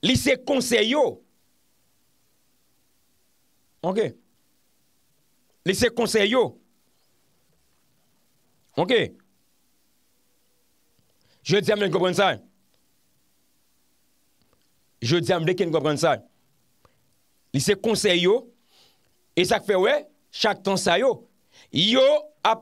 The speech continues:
essayé de garder, parce que pas oublier, yo pas voulu que le conseil a fait échec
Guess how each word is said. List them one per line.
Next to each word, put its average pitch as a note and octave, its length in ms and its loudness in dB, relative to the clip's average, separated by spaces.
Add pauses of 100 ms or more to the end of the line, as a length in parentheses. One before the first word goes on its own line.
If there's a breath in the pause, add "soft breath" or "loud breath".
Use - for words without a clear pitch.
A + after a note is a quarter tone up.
essayé A#3+ 440 0
de D#3 40 -10
garder, F#3+ 540 0
parce - 140 -2
que G3+ 80 0
pas A3 100 2
oublier, G#3+ 380 -2 (500 loud breath)
yo G#3 260 2
pas D#4 280 0
voulu B3 240 0
que A#3+ 80 -2
le G#3+ 60 2
conseil G#3+ 320 0
a G3 120 2
fait F#3 200 0
échec C4 360 0